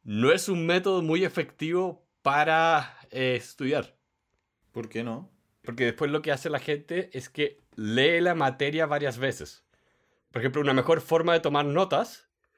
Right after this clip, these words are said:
Speaker 1: creo que es el Cornell Method, que tú tienes en un lado ya,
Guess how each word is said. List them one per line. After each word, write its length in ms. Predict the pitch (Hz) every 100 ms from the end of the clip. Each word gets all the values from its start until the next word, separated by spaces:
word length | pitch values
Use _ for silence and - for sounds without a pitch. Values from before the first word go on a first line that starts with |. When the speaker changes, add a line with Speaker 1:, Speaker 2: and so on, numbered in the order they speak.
| _ -
Speaker 1:
creo 160 | 131
que 60 | 143
es 120 | 135
el 280 | 127 120 107 -
Cornell 520 | 117 107 113 131 156
Method, 420 | 123 139 120 - - _ _ _ _ -
que 420 | 131 120 - _ _ _ _ _ -
tú 100 | 123
tienes 260 | 143 139 - -
en 80 | 117
un 120 | 127
lado 120 | 151 156
ya, 320 | 104 82